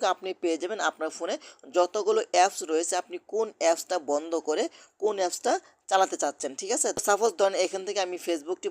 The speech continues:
বন্ধ করে দিব। তো দেখতে পাচ্ছেন এখানে Facebook-টি রয়েছে, আমি এখান থেকে এই পৃথিবী আইকনের উপর আপনি ক্লিক করবেন। বাস, তারপর এখান থেকে ইয়েস অপশন উপরে আপনি ক্লিক করে দিবেন। তারপর এখান থেকে আপনি এই দেখতে পাচ্ছেন শো ব্লক অ্যাপ ওয়ার্নিং, এটা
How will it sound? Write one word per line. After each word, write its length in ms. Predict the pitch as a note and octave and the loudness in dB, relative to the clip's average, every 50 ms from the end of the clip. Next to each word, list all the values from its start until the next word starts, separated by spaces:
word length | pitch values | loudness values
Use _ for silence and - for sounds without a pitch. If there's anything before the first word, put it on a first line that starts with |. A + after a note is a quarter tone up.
| D#3 | -2
বন্ধ 140 | D3 C#3+ D3 C#3+ C3 C#3 | -2 -2 -2 -4 -6 -6
করে 120 | B2+ B2+ A#2+ | -6 -6 -8
দিব। 100 | C3+ C#3+ G3+ F4 F4 _ _ _ _ _ _ | -6 -4 -2 -4 -4 _ _ _ _ _ _
তো 60 | - F#3+ F3 G3+ | -8 -2 0 0
দেখতে 160 | G3+ - G#3+ | 0 0 -2
পাচ্ছেন 200 | G3+ G#3 G3+ G3+ F#3 F#3 | -4 -4 -2 0 0 0
এখানে 160 | F#3 F#3 F#3 - - | 0 -2 -4 -2 -2
Facebook-টি 460 | F3 E3+ D3+ C#3+ D#3+ F3+ - - F3+ D#3+ | -2 -2 0 -2 -4 -6 -4 -2 0 0
রয়েছে, 200 | D3+ D#3 D#3+ - F3+ D#3+ | 0 0 0 0 0 0
আমি 100 | D#3 D3+ D3+ | 0 -2 -4
এখান 140 | - D#3+ D#3+ F3+ | -6 -8 -10 -8
থেকে 120 | F3+ A3+ A#3 - - - - _ C#3 | -6 -8 -8 -8 -12 -20 -16 _ -6
এই 80 | D3+ D#3+ - - | -6 -6 -4 -6
পৃথিবী 300 | F#3+ F#3+ - G#3+ F#3 G#3 F3 | -6 -6 -4 0 2 4 4
আইকনের 260 | E3 D#3+ F3+ F3 F3 | 4 2 0 -6 -6
উপর 100 | D#3+ F#3+ F3 D3+ | -4 -2 -2 -2
আপনি 140 | C#3+ - F3 F3 - | -2 -4 -8 -10 -8
ক্লিক 200 | - D3+ C#3 - - - | -6 -6 -8 -6 -4 -4
করবেন। 220 | C3 A#2+ B2 G#2 - _ _ _ _ _ _ _ - | -4 -4 -4 -8 -10 _ _ _ _ _ _ _ 2
বাস, 140 | G3+ G#3+ G#3 - - _ - | 2 2 2 0 -4 _ -2
তারপর 200 | D#3 - - E3+ D3 E3+ | -2 0 0 0 0 0
এখান 160 | - F#3+ F#3+ F#3+ | -2 -6 -8 -6
থেকে 140 | G#3 F#3+ G#3+ - - D#3+ | -4 -4 -4 -4 -2 0
ইয়েস 220 | E3+ F#3+ A3 - - - E3 | 2 2 2 2 2 2 2
অপশন 240 | D#3 - - F3+ F#3 F3+ | 0 0 -2 -8 -8 -6
উপরে 160 | - G#3 G3+ E3+ D3+ | -4 -2 0 0 0
আপনি 160 | - E3+ B3 F4+ - _ _ _ _ - | -2 -4 -10 -10 -10 _ _ _ _ -4
ক্লিক 200 | - G#3+ - - - | -2 0 0 0 -2
করে 120 | - D3 C#3 B2+ | -4 -4 -4 -4
দিবেন। 200 | B2+ B2 A#2 F#2 - _ _ _ _ _ _ _ | -6 -6 -6 -8 -10 _ _ _ _ _ _ _
তারপর 240 | - G#3 G#3+ - B3 A#3+ - G#3 G#3 | -4 -2 0 0 0 0 2 2 2
এখান 180 | G3+ - B3 A#3+ A#3 | 2 0 -2 -4 -4
থেকে 140 | A#3 G3+ A3 G3 | -2 2 2 2
আপনি 220 | F#3+ - F#3+ G3+ G#3+ G#3+ G#3+ - - F3 | 2 0 -4 -6 -6 -6 -4 -2 0 0
এই 80 | F3 E3 D3+ | 0 0 0
দেখতে 160 | F3+ E3+ F#3 | -4 -4 -4
পাচ্ছেন 200 | F#3 F#3 - - - - - | -6 -8 -8 -8 -10 -8 -6
শো 180 | - F3 F3 F#3+ G#3+ C#4 _ _ _ _ _ _ - | -2 0 0 0 0 -2 _ _ _ _ _ _ 0
ব্লক 220 | C#3+ E3 E3+ - - - - - | 2 4 4 2 0 -4 -6 0
অ্যাপ 200 | D#3+ D#3+ F3 F3+ - _ - - | 2 2 2 2 0 _ -8 -2
ওয়ার্নিং, 320 | D3+ D3+ D3+ D#3+ F#3 G#3+ A#3+ - - D#3+ | 0 0 0 0 -2 -6 -8 -4 -4 -2
এটা 140 | D#3+ - | -2 -2